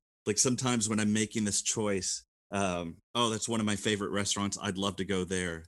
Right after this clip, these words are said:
but I also want to explore." Or even with travel, is I have limited time and travel budget.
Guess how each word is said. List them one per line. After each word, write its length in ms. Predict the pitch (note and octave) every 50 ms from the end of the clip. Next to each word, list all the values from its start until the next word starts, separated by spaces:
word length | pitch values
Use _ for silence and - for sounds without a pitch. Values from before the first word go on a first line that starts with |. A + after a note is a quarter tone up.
| _ -
but 100 | - A2+
I 100 | B2 B2+
also 220 | C3 C3 - C3+
want 160 | A#2 A#2 A#2 A2
to 100 | G#2+ G#2
explore." 600 | G2+ - - - - - G2 G2+ G2 F#2 F2+ F2+
Or 200 | F2+ - A2 A2+
even 300 | F#2 A2+ A#2 A#2+ B2 A#2
with 120 | A2 G#2 -
travel, 460 | - - A#2 A2 A2+ A2 G#2 G2+ G2+
is 100 | G2+ F#2+
I 80 | G#2+ G#2
have 200 | A2 B2 A#2 A2+
limited 320 | A2+ A2+ A2 A2 A2 G2+
time 280 | - A2+ A2 A2 A2 G#2+
and 80 | G#2 G2+
travel 320 | - - G#2+ G#2+ G#2 G#2+
budget. 420 | G2 G2 G#2 G#2 G2+ G2+ G2+ F2